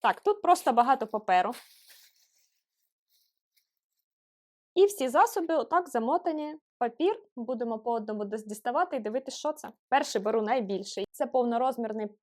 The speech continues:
флакон Clinique Moisture Search сто годин зволоження.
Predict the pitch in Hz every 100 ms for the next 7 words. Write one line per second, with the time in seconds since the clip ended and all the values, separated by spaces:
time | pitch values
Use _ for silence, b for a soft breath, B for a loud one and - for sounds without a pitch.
0 | - 208 202 311 403 415 - 269 277 269
1 | 247 247 - 202 - 320 427 - - -
2 | - 262 277 214 226 202 202 170 180 175
3 | 190